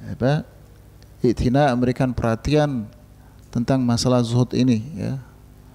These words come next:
Ya, ada beberapa kitab, contohnya kitab, eh, Az-Zuhdunya Al-Imam Ibnu Mubarak dan juga Imam Ahmad, ya. Ya, mereka adalah, ya, para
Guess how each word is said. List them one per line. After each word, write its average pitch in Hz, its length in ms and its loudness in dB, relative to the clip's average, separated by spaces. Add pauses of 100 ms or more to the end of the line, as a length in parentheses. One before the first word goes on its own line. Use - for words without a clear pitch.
(440)
Ya, 156 320 -8
ada 113 80 -4
beberapa 120 320 2
kitab, 135 400 -2
contohnya 120 400 -6
kitab, 113 560 -2 (1040)
eh, 117 240 -2
Az-Zuhdunya 123 1040 2
Al-Imam 117 640 0 (640)
Ibnu 120 240 2
Mubarak 127 480 2
dan 113 160 0
juga 117 240 0
Imam 117 480 0 (560)
Ahmad, 135 480 -2
ya. 123 320 -4 (880)
Ya, - 80 -6
mereka 123 320 0
adalah, 123 240 2
ya, 110 160 0
para 117 400 -4